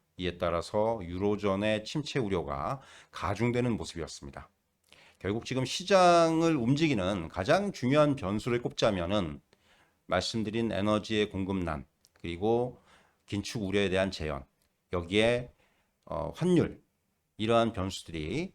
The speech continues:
지금 시장의 움직임을 좌우하는 변수라고 말씀드릴 수가 있겠습니다. 다만 이제 금일 국내 시장의 경우는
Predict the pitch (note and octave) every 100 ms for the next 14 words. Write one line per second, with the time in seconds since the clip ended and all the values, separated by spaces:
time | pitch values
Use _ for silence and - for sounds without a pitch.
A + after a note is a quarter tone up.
0 | _ - G2 F#2 - A2+ A2+ A2+ A2 -
1 | _ _ _ _ A2 C3 C3+ A#2+ E2 D2+
2 | C#3 C#3 F2+ F#2+ G2 F#2 D#2 D2+ A2 G2
3 | F2 E2+ F#2 F#2 F#2 E2 - E2 E2 -
4 | - - - D#2+ - D2 - - _ _
5 | _ _ _ _ _ _ _ _ B2+ D#3+
6 | E3 D3 C#3 - B2+ C#3+ D3 B2 C3+ D#3
7 | D3 D3 C3+ B2 G2+ A#2 F#2 E2 G2 E2
8 | D2